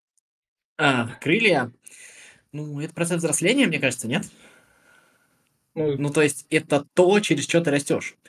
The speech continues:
Speaker 1: Ну, ты можешь не вырасти, конечно, но в целом именно это так и происходит. Ну, то есть, э, у тебя есть яркая, успешная победа, и после этого ты должен выйти на работу, да, вот у тебя
Speaker 2: Да.
Speaker 1: был, м, крутой какой-то успех, ты там, я не знаю, круто потанцевал,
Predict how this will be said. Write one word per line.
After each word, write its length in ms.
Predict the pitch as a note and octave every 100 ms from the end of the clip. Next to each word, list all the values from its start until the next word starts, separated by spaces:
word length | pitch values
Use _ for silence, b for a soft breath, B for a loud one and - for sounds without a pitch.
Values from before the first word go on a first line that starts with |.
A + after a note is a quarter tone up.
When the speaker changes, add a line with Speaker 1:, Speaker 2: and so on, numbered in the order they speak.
| b b b b
Speaker 1:
Ну, 120 | F3
ты 80 | E3
можешь 200 | C#3 -
не 60 | D3
вырасти, 380 | D4 D4 -
конечно, 500 | - A2+ G2+ - - - _
но 160 | C3+ B2+
в 80 | -
целом 440 | F3 D3 C3 B2 -
именно 320 | D3+ C#3 D3
это 200 | C3+ -
так 200 | C3+ B2
и 40 |
происходит. 560 | - A#2+ - A#2+ F2 - _ B B B B B -
Ну, 120 | D3
то 120 | D3+
есть, 340 | C3 - - A#2
э, 220 | G#2+ G#2 A#2 A#2+
у 40 |
тебя 220 | A#2+ C3+ E3+
есть 360 | E3 - -
яркая, 480 | B2 C#3 D3 B2+ A2
успешная 540 | A2+ - C#3 - A2+
победа, 480 | G2 F#2 C3+ F#3+ F3 _ _ _ _ _ - B B B B
и 80 | D#3+
после 260 | F3 E3+
этого 200 | A#3 G3+
ты 80 | E3+
должен 240 | E3 E3 C#3+
выйти 220 | E3+ D#3+
на 100 | C#3
работу, 320 | C3+ A#2+ G#2+
да, 140 | A2+ C3
вот 200 | A#2 A2+
у 40 |
тебя 220 | D#3 E3
Speaker 2:
Да. 40 | D#3
Speaker 1:
был, 260 | G2+ G2 F2+ F#2 F#2 _ _ A#2+
м, 160 | G#2 -
крутой 300 | A#2 A2 C3
какой-то 320 | G#2 G#2+ A2
успех, 400 | G#2+ - F3+ E3+
ты 80 | -
там, 140 | F#2+ E2+
я 120 | F2+
не 60 |
знаю, 200 | G2+ G2 -
круто 280 | A2+ G#2
потанцевал, 720 | F2 - G2 F#2 F#2+ F2 E2+